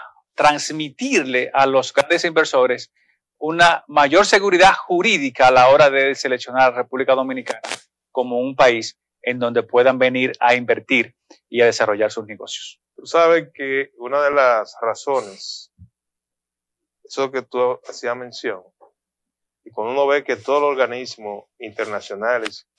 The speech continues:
Speaker 2: que hacen evaluaciones de los países han estado, eh, en el, el Estado Dominicano, ha estado dando positivo en el desarrollo y crecimiento que ha tenido la República Dominicana en este último año o los últimos dos años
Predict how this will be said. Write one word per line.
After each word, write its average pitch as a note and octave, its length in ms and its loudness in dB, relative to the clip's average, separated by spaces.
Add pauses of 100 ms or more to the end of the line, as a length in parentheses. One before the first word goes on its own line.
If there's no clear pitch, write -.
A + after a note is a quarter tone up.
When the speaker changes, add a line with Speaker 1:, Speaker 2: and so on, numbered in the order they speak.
Speaker 2:
que G#2+ 80 -6
hacen A#2+ 300 -8
evaluaciones A#2 600 -6
de G#2 80 -12
los G2 140 -12
países A#2+ 760 -12 (1400)
han A2 140 -8
estado, B2 600 -2 (240)
eh, G#2 380 -14
en G#2 100 -12
el, G2+ 100 -14
el G2 220 -18
Estado A2+ 280 -2
Dominicano, A#2+ 720 -8 (280)
ha A#2 120 -4
estado B2 600 -2
dando A2+ 400 -6
positivo A2 840 -14 (520)
en A2+ 140 -12
el A2 100 -6
desarrollo A2+ 480 -6
y A#2+ 40 -12
crecimiento A#2 680 -12
que A2 60 -4
ha G#2 80 -6
tenido A2 380 -12
la G#2 120 -6
República G#2+ 440 -14
Dominicana G#2 600 -10 (720)
en G2+ 140 -14
este G#2+ 220 -8
último G#2+ 480 -10
año G#2+ 300 -10
o G2+ 120 -12
los F#2+ 200 -16
últimos A#2+ 420 -12
dos A2 200 -12
años G#2 280 -8